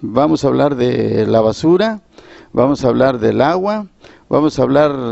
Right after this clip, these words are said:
eh, de seguridad pública. Allí, este, eh,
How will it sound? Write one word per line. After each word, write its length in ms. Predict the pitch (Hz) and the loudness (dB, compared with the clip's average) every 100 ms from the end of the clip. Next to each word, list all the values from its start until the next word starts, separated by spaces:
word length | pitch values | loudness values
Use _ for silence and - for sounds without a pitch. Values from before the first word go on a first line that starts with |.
| 110 104 - - | -8 -10 -10 0
eh, 540 | 123 120 113 113 113 | 4 4 4 4 2
de 100 | 113 | 2
seguridad 520 | 120 120 117 123 131 117 | 0 0 2 2 2 0
pública. 640 | 156 180 190 190 220 220 _ _ - - - - - | 0 0 0 -2 -2 -4 _ _ -20 -20 -20 -20 -4
Allí, 560 | 120 120 156 190 190 156 - - | 0 2 2 0 -4 -8 -18 -4
este, 840 | 131 143 - - 123 117 110 104 - - - - - | 0 0 0 -2 0 0 -2 -4 -10 -20 -20 -20 -4
eh, 280 | 131 123 | 0 2